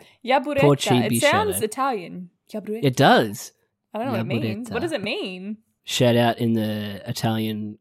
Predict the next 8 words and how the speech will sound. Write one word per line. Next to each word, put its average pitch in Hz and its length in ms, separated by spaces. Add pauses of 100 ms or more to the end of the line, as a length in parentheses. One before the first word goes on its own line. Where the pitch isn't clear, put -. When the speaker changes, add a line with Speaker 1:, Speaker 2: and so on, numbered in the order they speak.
Speaker 2:
comment 110 360
thread. 104 360
<laughs> - 60 (800)
Speaker 1:
No, 269 140
but 247 180
I, 285 280
I 214 120
don't, 359 160